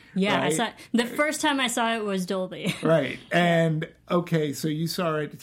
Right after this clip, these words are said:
Speaker 2: here in Burbank.
Speaker 1: Yes.
Speaker 2: Pardon me for those who, uh, who aren't in SoCal, but you were in Burbank.
Speaker 1: Burbank, A M C sixteen,
Speaker 2: Right.
Speaker 1: Dolby.
Speaker 2: And I saw it at, at, at, uh, Century City. Very comfortable reclining seats over
Speaker 1: Mm-hmm.
Speaker 2: there too,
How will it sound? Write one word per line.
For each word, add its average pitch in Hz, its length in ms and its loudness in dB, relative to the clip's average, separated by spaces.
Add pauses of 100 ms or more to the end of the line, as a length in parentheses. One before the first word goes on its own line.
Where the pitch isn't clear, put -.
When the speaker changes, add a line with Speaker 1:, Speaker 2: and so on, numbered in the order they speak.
(140)
Speaker 2:
here 143 220 -2
in 170 80 0
Burbank. 151 580 -4
Speaker 1:
Yes. - 380 -14
Speaker 2:
Pardon 180 300 6
me 170 160 2
for 170 160 -2
those 156 320 2
who, 160 100 -6
uh, 160 380 -4
who 160 140 0
aren't 151 240 -2
in 139 40 -4
SoCal, 139 640 -2
but 139 160 -6
you 143 140 -2
were 170 140 0
in 180 40 2
Burbank. 220 640 2
Speaker 1:
Burbank, - 20 -8
A 208 240 -2
M 202 80 0
C 202 160 -2
sixteen, 196 460 -4
Speaker 2:
Right. 185 80 -2
Speaker 1:
Dolby. 180 340 -6
Speaker 2:
And 165 160 2
I 160 160 4
saw 160 300 0
it 151 200 -2
at, 151 220 4
at, 143 280 -4
at, 139 460 -6
uh, - 400 -8
Century 165 440 0
City. 143 480 -6 (600)
Very 160 340 4
comfortable 190 560 0
reclining 202 560 -4
seats 208 340 -8
over 269 200 2
Speaker 1:
Mm-hmm. 320 40 2
Speaker 2:
there 311 140 2
too, 202 180 -2